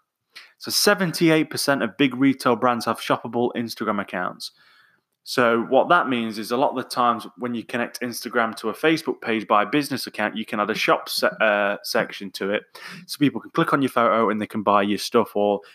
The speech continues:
maybe that might be a link in bio or anything of that nature. So my thing, what I say to people is, if your competitors are using Instagram, then you should be too. So Instagram ad revenue is at seven billion dollars. So Instagram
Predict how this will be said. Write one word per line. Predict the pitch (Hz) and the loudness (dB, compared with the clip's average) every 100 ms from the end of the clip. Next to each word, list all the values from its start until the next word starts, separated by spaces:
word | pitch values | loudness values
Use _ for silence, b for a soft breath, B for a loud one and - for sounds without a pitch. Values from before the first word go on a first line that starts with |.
| b | b
maybe | 120 110 | -2 2
that | 110 104 | 2 4
might | 107 95 | 2 2
be | |
a | 104 | 0
link | 110 104 - | 0 -4 -6
in | 98 | 0
bio | 113 120 117 117 113 113 - b b | 2 4 4 4 2 0 -4 b b
or | 110 110 | 2 2
anything | 110 - 107 | 2 -4 -4
of | 104 | 2
that | 110 92 | 2 2
nature. | 98 98 - 87 - _ _ _ _ _ _ _ - - - | -2 -2 -4 -6 -8 _ _ _ _ _ _ _ -10 -10 -2
So | 123 113 110 - B B | 2 4 2 -2 B B
my | 135 160 175 135 - - _ _ _ _ 131 | 4 6 6 2 -4 -14 _ _ _ _ 0
thing, | 110 | 2
what | 104 | 2
I | 107 | 0
say | - 110 | 0 -2
to | - | -2
people | 110 98 101 | -4 -2 -4
is, | 95 - | -4 -6
if | 113 - | -6 -4
your | 104 | -2
competitors | 120 110 180 180 165 151 135 | -4 -2 0 2 0 0 0
are | |
using | 139 143 127 | 2 2 4
Instagram, | 135 127 - 123 127 117 B B | 2 0 -2 0 0 -2 B B
then | 98 | -4
you | 101 110 | 0 0
should | - 104 | 0 -2
be | 104 | -2
too. | - - 101 92 - B B B | -4 -2 0 -2 -8 B B B
So | - - | 0 4
Instagram | 208 208 160 143 131 | 4 4 4 4 4
ad | 139 147 | 2 2
revenue | 127 107 107 104 104 | 2 2 0 2 2
is | 104 | 4
at | 123 - | 2 0
seven | - 135 127 120 | 0 2 2 0
billion | 107 117 113 110 107 | 2 2 4 0 0
dollars. | 104 104 98 - | 2 2 0 -2
So | |
Instagram | 127 165 - 143 143 131 | -2 -4 -4 0 0 0